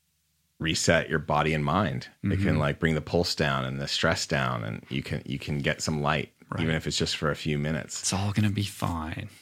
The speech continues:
Speaker 1: Yeah, and hopefully that's all true. But, like, even just for those few minutes, just to remember what you're grateful for. I mean, to be grateful for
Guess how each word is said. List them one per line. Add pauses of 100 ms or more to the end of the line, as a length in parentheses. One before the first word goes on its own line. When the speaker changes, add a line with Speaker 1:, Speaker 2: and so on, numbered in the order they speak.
(560)
Speaker 1:
Yeah, (240)
and (180)
hopefully
that's
all
true. (340)
But,
like,
even
just
for
those
few
minutes,
just
to
remember
what
you're
grateful
for.
I
mean,
to
be
grateful
for